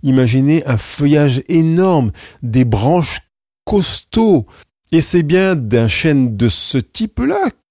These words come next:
qu'il est question dans cette fable, chêne qui se casse, qui brise quand vient le vent.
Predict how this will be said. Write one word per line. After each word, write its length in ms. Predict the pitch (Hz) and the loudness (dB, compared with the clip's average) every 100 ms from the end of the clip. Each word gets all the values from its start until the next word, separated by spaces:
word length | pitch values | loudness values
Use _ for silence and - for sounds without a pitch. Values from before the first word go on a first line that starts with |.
| - | -4
qu'il 160 | 139 117 | -2 0
est 40 | |
question 540 | - 120 - 143 139 | 0 -2 -2 0 0
dans 300 | 123 101 98 | 0 -2 -2
cette 320 | 95 104 - 117 | -2 -4 -6 -8
fable, 480 | - 277 254 156 123 _ _ _ _ - | -4 -4 -2 -2 -4 _ _ _ _ -12
chêne 480 | - - 208 220 208 _ _ - | -4 -2 0 0 -4 _ _ -12
qui 100 | 147 | -8
se 140 | - | -6
casse, 500 | 156 302 320 - - - _ _ _ _ _ _ | -4 -6 -8 -10 -14 -18 _ _ _ _ _ _
qui 140 | - | -6
brise 460 | 131 131 220 160 95 | -2 0 0 0 -2
quand 140 | 110 | -2
vient 180 | 95 95 | 0 2
le 80 | 87 | 0
vent. 340 | 80 78 71 | 0 -2 -4